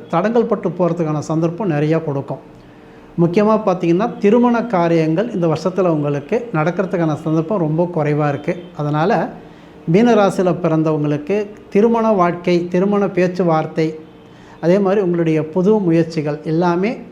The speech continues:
குறிப்பிட்ட ஒரு மாசம், அதாவது வர்ற புரட்டாசி மாசம் வரைக்கும் உங்களுக்கு சின்ன தடங்கல் கொடுக்கும். அதே புரட்டாசி மாசத்துலேருந்து உங்களுக்கு தை மாசம் முடியிற வரைக்கும் பார்த்தீங்கன்னா, உங்களுக்கு இதே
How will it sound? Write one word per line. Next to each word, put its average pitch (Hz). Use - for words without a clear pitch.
குறிப்பிட்ட 202
ஒரு 170
மாசம், 170
அதாவது 160
வர்ற 160
புரட்டாசி 202
மாசம் 151
வரைக்கும் 170
உங்களுக்கு 156
சின்ன 165
தடங்கல் 170
கொடுக்கும். 143
அதே 220
புரட்டாசி 233
மாசத்துலேருந்து 175
உங்களுக்கு 170
தை 196
மாசம் 190
முடியிற 165
வரைக்கும் 175
பார்த்தீங்கன்னா, 156
உங்களுக்கு 214
இதே 214